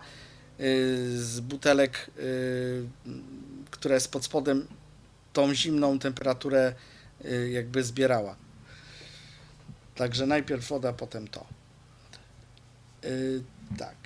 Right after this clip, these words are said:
I cóż by tu można było jeszcze o tym powiedzieć?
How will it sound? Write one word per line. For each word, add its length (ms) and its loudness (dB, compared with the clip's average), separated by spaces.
I 80 -8
cóż 320 0
by 100 -4
tu 120 -4
można 300 2
było 140 2
jeszcze 240 0
o 100 -6
tym 160 0
powiedzieć? 960 -4